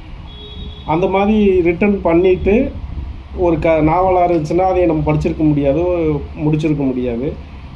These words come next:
அந்த கட்டுரைகளா இருந்ததுன்னா, அது முழு, அது கண்டென்ட் நமக்கு அதுல தெரிஞ்சிருக்காது. அதனால ஒரு பரபரப்பு இருக்கும் அந்த புத்தகத்தை முடிக்காததுனால. அப்போ அந்த பதினஞ்சு நாளைக்கு ஒரு திருப்பு ரிட்டர்ன் பண்ணும்போது, வேற யாரோ எடுத்துட்டு போயிருந்தாங்கன்னா, அந்த புத்தகம் முதல்ல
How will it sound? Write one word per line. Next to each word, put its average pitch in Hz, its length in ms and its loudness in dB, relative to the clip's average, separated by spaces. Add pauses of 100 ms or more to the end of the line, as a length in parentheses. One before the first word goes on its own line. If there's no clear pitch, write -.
அந்த 139 260 -2
கட்டுரைகளா 156 680 2
இருந்ததுன்னா, 143 580 0 (260)
அது 139 180 0
முழு, 190 580 4
அது 151 400 0
கண்டென்ட் 165 380 0
நமக்கு 151 300 0
அதுல 120 240 0
தெரிஞ்சிருக்காது. 127 720 -2
அதனால 139 380 0
ஒரு 175 200 2
பரபரப்பு 165 580 2
இருக்கும் 120 300 -4
அந்த 127 120 -4
புத்தகத்தை 147 600 -2
முடிக்காததுனால. 123 680 -4 (560)
அப்போ 147 200 -2
அந்த 156 120 4
பதினஞ்சு 175 440 2
நாளைக்கு 175 380 2
ஒரு 165 120 0
திருப்பு 165 320 -2
ரிட்டர்ன் 156 360 -2
பண்ணும்போது, 143 540 0
வேற 185 340 4
யாரோ 180 280 4
எடுத்துட்டு 151 440 0
போயிருந்தாங்கன்னா, 131 680 0 (400)
அந்த 196 180 -2
புத்தகம் 175 840 0
முதல்ல 175 260 2